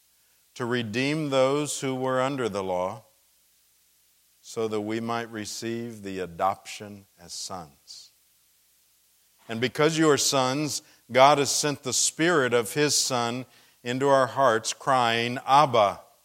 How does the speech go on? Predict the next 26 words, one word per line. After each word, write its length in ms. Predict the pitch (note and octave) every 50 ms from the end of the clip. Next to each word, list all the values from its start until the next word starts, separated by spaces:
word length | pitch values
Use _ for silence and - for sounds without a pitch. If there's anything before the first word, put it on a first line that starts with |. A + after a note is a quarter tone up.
| _ _ _ _ _ _ _ _ _ _ _ _
Father.' 580 | - - C3 B2+ A#2+ G#2+ D#2+ E2+ D2+ C#2+ - _ _ _ _ _ _ _ _ _ _ _ _ _ _ _ _ _ _ _ _ _ _ _ _ _ _ _ _ _ _ _
So 140 | - - A2
you're 220 | G#2 G2 G2 G2
no 180 | G2 G2+ G#2+ A#2
longer 380 | A#2+ A#2+ A#2+ A#2+ A#2+ A2+ A#2
a 60 | A2 G2+
slave, 840 | - - - B2+ B2 A#2 G#2+ F#2 E2+ D#2+ D2+ _ - - _ _ _ _
but 180 | F#2 G2 F#2+
a 80 | F#2 F2
son. 500 | - - - A2 G2 F#2 E2+ D#2+ D#2+ D2 _ _ _ _ _ _ _ _ _ _ _ _ _ _ _ _ _
And 200 | _ F#2 F#2+ G2+
if 180 | A#2 B2+ - -
a 80 | G#2+
son, 560 | G2 - - - G2 F2+ F2 F2 E2+ E2+ E2 _ _ _ _ _ _ _ _ _ _ _ _ _ _ _ _ _ _
then 260 | E2+ E2+ G2 G#2 G#2+
an 140 | A2 A#2 A#2+
heir 420 | A#2 G2+ F2+ E2+ D#2+ D#2 D#2 - _ _ _ _
through 320 | _ - - F#2+ F#2+ F#2
God." 380 | E2 - D#2+ D2+ C#2 - - - _ _ _ _ _ _ _ _ _ _ _ _ _ _ _ _ _ _ _ _
This 500 | G2 A2+ C3 C#3 - - - - - - _ _ _
is 160 | - A2+ G2+
the 100 | F2+ G#2+
word 240 | G#2 G2+ G#2 G#2+ A2
of 120 | A2 G#2+ F#2
the 80 | G#2+
Lord. 420 | G#2 G#2 G2+ G2 F2+ D#2+ D2+ C#2+